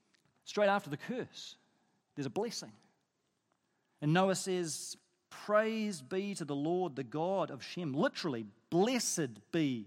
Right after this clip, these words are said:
the Lord, the God of Shem." He pronounces this great blessing upon Shem and Japheth, but primarily upon Shem, the eldest son of Noah.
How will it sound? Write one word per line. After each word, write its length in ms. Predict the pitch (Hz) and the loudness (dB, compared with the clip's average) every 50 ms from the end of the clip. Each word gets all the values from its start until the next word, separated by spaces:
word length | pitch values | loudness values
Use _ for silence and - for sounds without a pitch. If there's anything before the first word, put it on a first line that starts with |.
| 151 117 | -10 -6
the 140 | 120 147 147 | -4 -2 -2
Lord, 460 | 139 139 139 127 113 104 101 101 - _ _ _ - - _ _ _ - | 0 0 -2 -2 -2 -6 -10 -14 -20 _ _ _ -20 -20 _ _ _ -2
the 120 | 143 151 | -2 -2
God 540 | 123 - 160 147 143 131 127 120 113 107 - _ _ _ _ _ _ _ - | 0 2 2 2 4 2 0 -2 -4 -8 -14 _ _ _ _ _ _ _ -2
of 180 | 147 143 117 - | -2 -2 -2 -2
Shem." 280 | - - 160 135 123 | -4 -2 -2 0 0
He 100 | - 160 | -2 -2
pronounces 560 | 180 - 196 214 233 254 247 226 - 233 185 - | -2 0 0 2 2 2 0 -2 -4 -6 -6 -6
this 160 | 180 156 - | -6 -8 -8
great 500 | _ - - 202 208 240 254 233 - 156 | _ -12 -10 -8 -4 -4 -4 -4 -4 -2
blessing 560 | 185 190 208 226 208 - - 196 143 101 - _ _ _ _ _ _ _ _ _ _ - | 0 0 0 0 0 -2 -2 -2 -4 -8 -12 _ _ _ _ _ _ _ _ _ _ -4
upon 400 | - 156 - - 180 170 165 156 | -4 -4 -4 0 0 2 2 2
Shem 400 | 143 - - - 220 233 240 233 - | 2 2 0 0 2 2 2 2 2
and 220 | 208 208 208 185 | 2 2 4 4
Japheth, 420 | 151 196 190 185 - 165 147 - | 4 4 2 2 2 0 -2 0
but 280 | - 175 - _ _ - | -2 -2 -2 _ _ -8
primarily 560 | - - 190 170 165 165 196 277 302 277 208 | 2 4 4 6 8 8 8 8 8 8 8
upon 300 | 170 160 - 190 170 160 | 6 4 4 2 2 2
Shem, 640 | 143 - - - - 247 269 226 127 104 95 98 - - _ _ _ _ _ _ _ _ _ _ _ _ _ _ _ - | 2 -2 -4 -2 -2 0 0 0 -2 -4 -6 -10 -12 -16 _ _ _ _ _ _ _ _ _ _ _ _ _ _ _ -6
the 160 | 147 156 - | -4 -2 2
eldest 380 | 180 190 226 233 233 - - - | 2 2 2 2 0 -2 -2 -2
son 260 | - 165 104 101 - | -2 -2 -4 -4 -8
of 220 | - 120 110 104 - - _ _ - | -8 -8 -10 -10 -14 -20 _ _ -10
Noah. 340 | 120 117 107 107 107 - | -8 -8 -8 -8 -10 -12